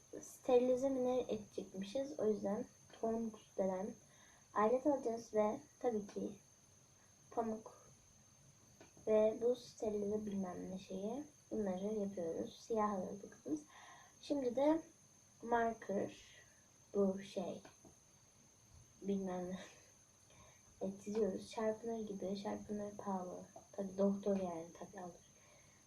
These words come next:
Neyse. Doktor biz yani şey yapmayın bana. Reklam olmasın arkadaşlar. <laughs> Yeni gördüm. Evet. Gidiyoruz. Şimdi de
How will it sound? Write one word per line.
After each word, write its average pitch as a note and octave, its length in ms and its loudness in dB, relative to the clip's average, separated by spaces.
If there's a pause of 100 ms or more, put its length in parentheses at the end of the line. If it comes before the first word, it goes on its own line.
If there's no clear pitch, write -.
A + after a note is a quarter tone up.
Neyse. B3 460 -2 (1400)
Doktor A#3+ 360 0
biz G#3+ 240 -10 (100)
yani G3 420 2 (760)
şey A3+ 100 -2
yapmayın G3 580 -4
bana. F#3 300 -6 (1600)
Reklam G#3+ 580 0
olmasın G#3 360 4
arkadaşlar. G3+ 680 -4 (440)
<laughs> - 0 -
Yeni A3+ 320 -2
gördüm. G#3+ 480 -2 (1200)
Evet. G3+ 220 0 (3750)
Gidiyoruz. G#3+ 720 -2
Şimdi C#4+ 300 -2
de C4+ 220 0